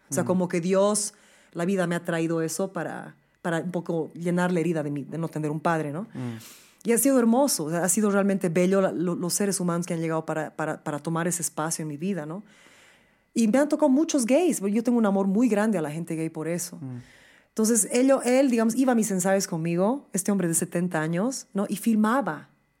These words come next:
Speaker 1: Tengo un ensayo filmado por él, te lo voy a mandar.
Speaker 2: Ujú.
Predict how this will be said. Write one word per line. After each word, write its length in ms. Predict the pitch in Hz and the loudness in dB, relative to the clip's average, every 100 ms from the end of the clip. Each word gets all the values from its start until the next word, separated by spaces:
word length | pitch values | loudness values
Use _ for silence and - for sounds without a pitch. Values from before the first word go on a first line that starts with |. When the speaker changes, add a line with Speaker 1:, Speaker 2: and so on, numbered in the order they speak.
| _ _ | _ _
Speaker 1:
Tengo 240 | 247 320 | 2 4
un 100 | 311 | 6
ensayo 320 | 214 160 190 185 | 4 2 0 0
filmado 380 | 185 175 175 175 | 0 0 2 0
por 140 | 180 | -2
él, 80 | 180 | -2
te 100 | 180 | 0
lo 80 | 175 | 2
voy 140 | 202 | 2
a 80 | 180 | 2
mandar. 360 | 147 151 143 | -2 -6 -8
Speaker 2:
Ujú. 100 | 143 | -8